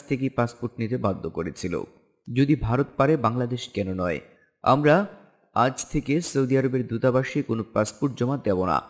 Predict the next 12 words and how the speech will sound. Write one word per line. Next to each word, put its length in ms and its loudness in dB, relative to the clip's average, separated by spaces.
যতক্ষণ 440 0
পর্যন্ত 420 0
তারা 220 2
সিদ্ধান্ত 400 -4
বাতিল 360 0
না 140 -2
করে, 260 4
ততদিন 380 2
আমরা 220 -2
পাসপোর্ট 520 -2
দেব 200 0
না। 140 0